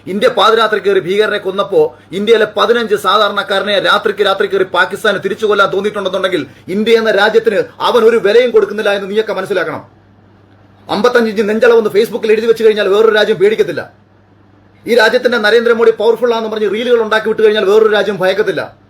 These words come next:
അവൻ ഭയപ്പെടണമെങ്കിൽ, അവൻ ആ ഭയം ഉണ്ടാവണമെങ്കിൽ എടുക്കുന്ന തീരുമാനങ്ങളും ചെയ്യുന്ന പ്രവൃത്തിയിലൂടെ മാത്രമേ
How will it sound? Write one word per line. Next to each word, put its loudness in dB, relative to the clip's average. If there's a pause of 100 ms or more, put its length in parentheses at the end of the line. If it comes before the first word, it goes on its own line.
(500)
അവൻ 2
ഭയപ്പെടണമെങ്കിൽ, 0 (640)
അവൻ 0
ആ 0
ഭയം 2
ഉണ്ടാവണമെങ്കിൽ 0 (300)
എടുക്കുന്ന 2
തീരുമാനങ്ങളും 0 (160)
ചെയ്യുന്ന 2
പ്രവൃത്തിയിലൂടെ 2
മാത്രമേ -4